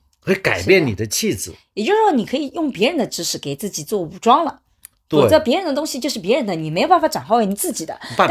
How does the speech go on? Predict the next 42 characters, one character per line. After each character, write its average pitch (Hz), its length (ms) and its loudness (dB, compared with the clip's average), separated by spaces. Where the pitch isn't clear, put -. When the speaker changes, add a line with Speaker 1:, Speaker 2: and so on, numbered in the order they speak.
Speaker 1:
别 165 80 8
人 226 80 6
的 233 80 6
知 202 180 0
识 180 80 -2
Speaker 2:
但 165 120 2
是 - 100 -16
怎 220 120 2
么 240 100 4
变 427 140 2
成 370 140 0
自 392 160 -4
己 190 160 0
的， 165 140 2
就 226 120 4
是 233 140 0
用 214 160 0
你 160 60 -6
这 202 100 -2
个 208 140 8
方 - 0 -
法。 220 80 2
Speaker 1:
变 170 80 0
成 185 100 -2
自 156 60 -2
己 135 120 -4
间 165 280 2
接 127 120 2
的 117 80 -4
经 120 280 -2
验， 113 80 -4
Speaker 2:
啊， 156 260 -4
Speaker 1:
就 143 80 -10
可 156 80 0
以 160 60 4
内 208 200 4
化 117 220 2
为 95 160 -2
自 87 180 -12
己。 - 220 -16
Speaker 2:
对。 160 140 -6
对， 143 180 -8